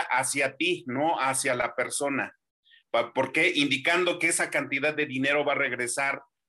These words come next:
multiplicado, setenta veces siete. Luego, la cara del personaje que está en el billete debe de estar hacia arriba, indicándole a la persona que le puedes ver a la, a la cara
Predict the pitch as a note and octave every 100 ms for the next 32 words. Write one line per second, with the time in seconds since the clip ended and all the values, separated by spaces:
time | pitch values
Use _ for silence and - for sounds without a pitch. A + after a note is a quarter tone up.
0 | - B2 B2+ C3 B2 A#2 C#3+ D#3 D3+ G2
1 | - - A#2 C3+ C3 B2+ B2+ C3 A2+ B2+
2 | B2+ - - _ _ _ _ - _ -
3 | C3+ E3+ F#3 D#3+ D#3 D#3+ _ - _ A#2+
4 | C#3 C3 E3+ F#3 F3+ E3+ D#3 C#3+ C3 C3+
5 | C3 C#3+ C#3+ D#3 E3+ D#3 D3+ C3+ B2+ D3+
6 | D3 C3+ B2+ B2 D3+ D3+ D#3+ D#3 - B2
7 | E3+ F3+ D#3 B2+ D#3+ D#3 - - B2 C3+
8 | - C#3 B2+ D3+ F#3+ D#3+ D#3+ - - _
9 | _ _ _ _ - D3 D3 E3 F3+ F#3+
10 | F#3 E3+ C#3 C3+ C3 B2+ E3+ E3 C#3+ C#3
11 | D3 _ _ _ _ C3 C3+ B2+ F3 F#3+
12 | F3+ E3+ E3+ E3+ - C#3 C#3+ - C3 C3
13 | C3+ C3 E3+ F3+ D#3+ F3+ -